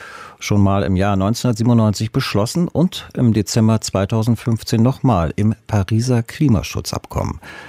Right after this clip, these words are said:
Jedes Jahr treffen sich internationale Spitzenpolitiker bei einem Klimagipfel, um zu beraten, wie es weitergeht.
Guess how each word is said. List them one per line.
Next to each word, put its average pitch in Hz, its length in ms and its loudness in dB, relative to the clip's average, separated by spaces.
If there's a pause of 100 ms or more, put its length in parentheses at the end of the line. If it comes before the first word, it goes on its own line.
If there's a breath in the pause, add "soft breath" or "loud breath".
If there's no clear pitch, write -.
(240 loud breath)
Jedes 120 240 0
Jahr 123 200 0
treffen 175 340 -2
sich 139 380 -2
internationale 131 760 4
Spitzenpolitiker 131 880 0
bei - 100 -2
einem 90 160 0
Klimagipfel, 147 800 2
um 160 200 2
zu - 100 -4
beraten, 101 420 0
wie 110 60 0
es - 160 -4
weitergeht. - 600 -4